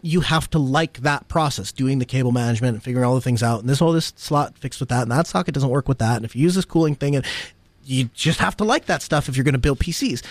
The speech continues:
So, I, I, I'm stealing this quote directly from their site. Quote, "You can build a smaller P C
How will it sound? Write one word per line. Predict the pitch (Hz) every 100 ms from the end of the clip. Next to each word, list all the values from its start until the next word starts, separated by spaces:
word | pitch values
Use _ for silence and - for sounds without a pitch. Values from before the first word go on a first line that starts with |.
| - - -
So, | - 226 220 -
I, | 202 - 180 190
I, | 170 - 160
I'm | 165
stealing | - 233 208
this | 120
quote | - 147
directly | 156 156 175
from | 156 139
their | 131
site. | 196 147 -
Quote, | 196 202 202
"You | 139 202
can | 247 233
build | 185 220 220
a |
smaller | - 196 196
P | - 196
C | -